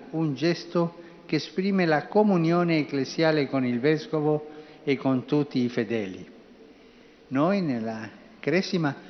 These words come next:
riceviamo lo Spirito Santo e la pace, quella pace che dobbiamo darla agli altri.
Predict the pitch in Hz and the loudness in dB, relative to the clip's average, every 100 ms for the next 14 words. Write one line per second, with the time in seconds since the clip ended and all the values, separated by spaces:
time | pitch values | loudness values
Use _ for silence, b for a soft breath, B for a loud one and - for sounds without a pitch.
0 | B - 135 - 117 131 120 117 - 147 | B -8 -8 -4 -2 -2 -2 -6 -6 -8
1 | 131 143 208 220 190 147 131 - 143 110 | -6 -8 -6 -2 0 0 -2 -4 -8 -10
2 | - - 165 - B B B B - 240 | -10 -6 -4 -6 B B B B -2 0
3 | 226 254 254 196 175 143 147 151 202 170 | 2 0 -2 -4 -6 -4 -4 -2 -4 -2
4 | 170 170 143 123 151 156 107 - 101 | -2 0 0 2 2 2 -2 -10 -14